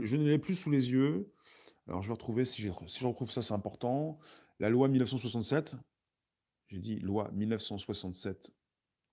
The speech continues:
sur l'espace. Merci de nous récupérer, Larome. On parle donc, euh, d'un traité.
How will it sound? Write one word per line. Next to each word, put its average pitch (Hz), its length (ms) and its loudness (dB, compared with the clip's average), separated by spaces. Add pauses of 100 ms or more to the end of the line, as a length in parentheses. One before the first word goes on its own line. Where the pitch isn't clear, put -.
(520)
sur - 180 -10
l'espace. 120 640 -4 (2250)
Merci 143 240 2
de 180 40 6
nous 175 80 6
récupérer, 175 440 6
Larome. 185 380 12
On 151 160 4
parle 160 280 6
donc, 160 400 2
euh, 120 800 2
d'un 123 600 -4
traité. 180 640 2